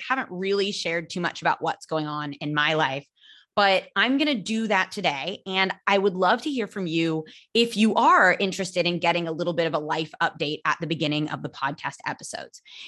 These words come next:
If you are just here to hear about relationship with food, amazing. You can skip forward probably to about minute five of this podcast, and you will be able to skip the whole part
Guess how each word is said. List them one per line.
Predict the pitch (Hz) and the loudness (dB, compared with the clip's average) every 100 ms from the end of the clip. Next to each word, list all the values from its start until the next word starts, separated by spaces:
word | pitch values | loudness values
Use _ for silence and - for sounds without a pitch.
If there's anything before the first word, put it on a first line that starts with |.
| - | -4
If | 202 | 2
you | 226 320 | 4 4
are | 294 | 4
just | 180 151 190 196 - | 2 4 4 2 -4
here | 165 160 185 208 | 0 2 2 0
to | - 160 | -6 -8
hear | - 175 | 0 2
about | 180 151 160 156 - _ _ _ | 4 4 4 2 -4 _ _ _
relationship | 160 160 170 180 165 165 | -2 0 0 -2 -4 -6
with | - | -4
food, | 175 202 240 - _ _ _ - | 2 4 2 -2 _ _ _ -2
amazing. | 180 170 175 208 214 240 254 _ - | 0 2 2 2 2 0 -4 _ -4
You | 196 | 0
can | 185 185 | 0 0
skip | - 185 - | 0 -2 0
forward | 180 170 170 170 165 170 _ - | 2 4 4 4 2 -6 _ 0
probably | 185 180 180 175 | 2 2 0 0
to | 180 | 0
about | 165 165 170 | 2 0 0
minute | 175 160 151 _ _ _ - | -2 -2 -4 _ _ _ 0
five | 170 160 170 190 196 | 2 4 2 2 0
of | 170 | 0
this | 175 - | -2 0
podcast, | 165 180 233 233 262 294 - - - - | 0 0 0 2 2 -2 -12 -20 -20 -2
and | 190 180 175 170 | 2 4 2 -2
you | 170 170 170 165 | -6 -2 0 0
will | 160 160 156 | 0 0 0
be | 160 | 0
able | 160 151 | 0 -2
to | |
skip | 151 - 147 | -6 -8 -6
the | 160 | -6
whole | 147 139 | -4 -4
part | 139 135 | -4 -6